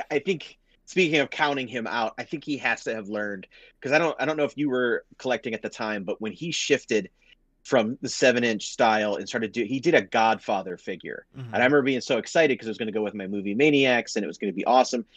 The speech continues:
Speaker 1: And it was, like, five inches.
Speaker 2: Mm-hmm.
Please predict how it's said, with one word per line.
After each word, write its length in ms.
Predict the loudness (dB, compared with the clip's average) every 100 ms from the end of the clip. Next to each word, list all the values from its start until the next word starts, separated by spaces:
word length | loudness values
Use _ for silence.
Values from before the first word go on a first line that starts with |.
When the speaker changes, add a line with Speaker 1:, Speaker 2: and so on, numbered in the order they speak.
| -8
Speaker 1:
And 140 | 2 4
it 100 | 4
was, 140 | 4
like, 340 | 4 4 0 _ _
five 340 | 2 4 4 4
inches. 500 | -4 -6 -12 -14 -20 -16
Speaker 2:
Mm-hmm. 360 | -14 -14 -18